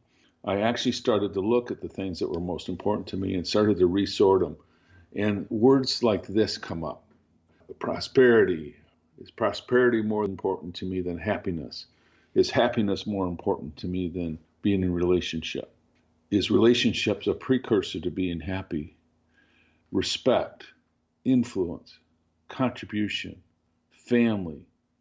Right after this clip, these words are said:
integrity, fairness, loyalty, equality, autonomy, humor, collaboration, and the list goes on and on and on, of different words that we could look at and say,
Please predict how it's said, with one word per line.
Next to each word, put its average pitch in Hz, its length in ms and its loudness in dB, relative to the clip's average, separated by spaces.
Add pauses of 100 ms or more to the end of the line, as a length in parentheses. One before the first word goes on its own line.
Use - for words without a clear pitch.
integrity, 92 800 -2 (320)
fairness, - 800 0 (460)
loyalty, 101 680 -2 (500)
equality, 107 720 -4 (320)
autonomy, 98 760 -4 (480)
humor, 123 680 -2 (320)
collaboration, 104 960 -2 (100)
and 98 160 -6
the 101 60 -4
list 113 240 0
goes 87 280 -4
on 110 320 -2
and 104 140 -2
on 101 240 -2
and 95 140 -2
on, 110 320 2 (540)
of - 180 -6 (140)
different 127 340 4
words 110 560 6
that 101 120 -2
we 98 120 -4
could 95 140 -2
look 117 260 -2
at 87 220 2
and 82 180 -8
say, 90 400 0